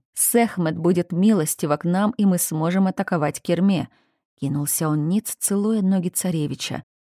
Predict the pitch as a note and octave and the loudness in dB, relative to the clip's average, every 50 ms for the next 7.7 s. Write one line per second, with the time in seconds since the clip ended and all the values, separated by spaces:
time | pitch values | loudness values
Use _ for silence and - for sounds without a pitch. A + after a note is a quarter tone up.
0 | _ _ _ _ _ _ _ _ - A3 A#3+ C4 C4+ C4 B3 - B3+ B3 - C4+ | _ _ _ _ _ _ _ _ 0 4 6 6 6 6 6 2 -2 0 2 0
1 | C4 C4 - _ _ - G3 G#3+ F#3+ F#3+ G3+ G#3 G#3 F#3+ F3 F3+ F#3+ - - - | 0 0 -4 _ _ 0 0 2 2 2 2 4 2 4 4 2 2 0 0 0
2 | F#3 F#3+ F#3+ E3+ D3+ E3 D#3+ D#3 D3+ C#3+ - _ _ _ _ _ _ _ _ _ | 2 2 2 2 2 2 2 2 2 0 -4 _ _ _ _ _ _ _ _ _
3 | _ _ - A3 A3+ A3 G#3+ G#3 G#3+ A3 - - - A3 A3+ G#3+ F#3 - - G3 | _ _ 2 4 6 6 8 6 6 4 2 2 4 6 6 6 4 4 2 2
4 | G3+ F#3+ F#3+ - - G#3+ F#3 G3+ G3+ F#3 F#3 G#3 G3+ G3+ G3+ G3 G3 G3 - _ | 2 2 2 0 0 2 4 4 4 4 4 4 4 4 4 4 2 0 -2 _
5 | _ _ _ _ _ _ _ _ _ - A#3 A3 B3+ B3+ B3+ A#3 B3 A#3+ - - | _ _ _ _ _ _ _ _ _ 2 4 6 6 4 6 4 2 4 4 4
6 | A#3 A3 G#3+ A3+ - - - A3+ A3+ B3 B3 - - - - F#3+ F3 F3 F3 F3+ | 4 4 4 4 2 2 2 4 4 2 2 0 -4 -4 0 2 4 4 4 4
7 | F#3 F#3+ F#3 F3+ E3+ D#3+ D3+ D3 D3 D3 D3 D3 - D3+ | 4 4 4 4 4 2 2 2 2 0 0 -2 -4 -6